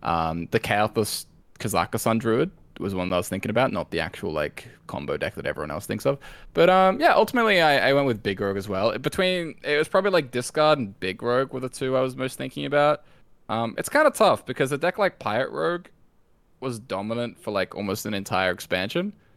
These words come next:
And it's like Big Rogue lasted, like, six days. <laughs> So it's kind of like, uh, quantifying that and comparing that's a little tough. But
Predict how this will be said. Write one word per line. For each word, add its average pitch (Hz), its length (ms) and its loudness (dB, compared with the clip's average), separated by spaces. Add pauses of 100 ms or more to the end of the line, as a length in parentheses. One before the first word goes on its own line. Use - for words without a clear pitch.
(340)
And 101 100 -4
it's 98 120 -4
like 101 240 2
Big 104 180 0
Rogue 107 200 4
lasted, 98 460 -2
like, 80 200 -2 (580)
six - 280 -6
days. 95 400 -2
<laughs> - 60 -8 (800)
So 214 120 2
it's 190 180 2
kind 185 180 4
of 175 120 2
like, 165 360 0
uh, 120 160 -2 (100)
quantifying 120 500 0
that 110 200 2
and 107 80 -10
comparing 95 340 -4
that's 98 160 -8
a 107 40 -8
little 101 120 -10
tough. 104 240 -4
But - 160 -2